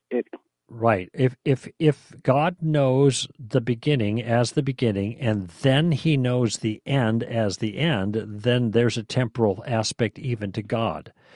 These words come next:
Speaker 2: Now, I actually don't think he learns anything.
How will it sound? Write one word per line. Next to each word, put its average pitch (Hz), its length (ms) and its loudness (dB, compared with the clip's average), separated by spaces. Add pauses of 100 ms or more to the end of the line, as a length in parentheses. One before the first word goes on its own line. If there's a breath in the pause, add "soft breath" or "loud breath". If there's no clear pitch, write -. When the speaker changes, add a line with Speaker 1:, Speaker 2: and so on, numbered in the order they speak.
(340 loud breath)
Speaker 2:
Now, 123 160 4
I 165 220 6
actually 135 340 4
don't 131 260 4
think 123 200 -2
he 120 120 -2
learns 117 380 4
anything. 82 560 -8